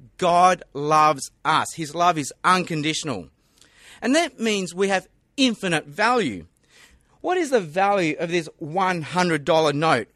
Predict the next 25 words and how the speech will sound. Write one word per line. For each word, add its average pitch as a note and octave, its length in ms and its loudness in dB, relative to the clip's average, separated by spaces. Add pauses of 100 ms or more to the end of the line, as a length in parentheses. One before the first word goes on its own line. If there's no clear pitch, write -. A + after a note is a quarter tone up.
(160)
Well, A3+ 160 -2
in A#3+ 80 -2
terms D#4 260 -4
of - 140 -4
chemicals, E3 540 -4
it's C#3 120 -12
only A3 180 -4
worth C#3+ 300 -2 (200)
a D3 80 -2
dollar C#3 520 -2 (100)
of C#3 160 -6
chemicals. E3 640 -4 (460)
But A3 160 0
to G#3 160 2
us, A3 240 2 (120)
it's F3 180 -10
worth F#3+ 360 -2
a D#3+ 80 -2
lot, G3 320 -2
a F3 140 0
hundred F3+ 420 -2
dollars. G3+ 480 0 (240)
In C4 140 0
our G3 160 2
eyes, E3 580 2